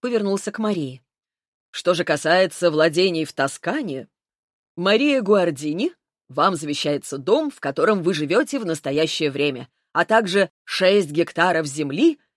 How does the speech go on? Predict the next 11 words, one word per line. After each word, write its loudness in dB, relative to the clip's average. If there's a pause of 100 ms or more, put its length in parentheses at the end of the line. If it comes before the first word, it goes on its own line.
и 2
двести -2
тысяч -4
евро". 2 (720)
Мария 0
уставилась -4
на -4
него -2 (260)
широко -2
распахнутыми -4
глазами. -6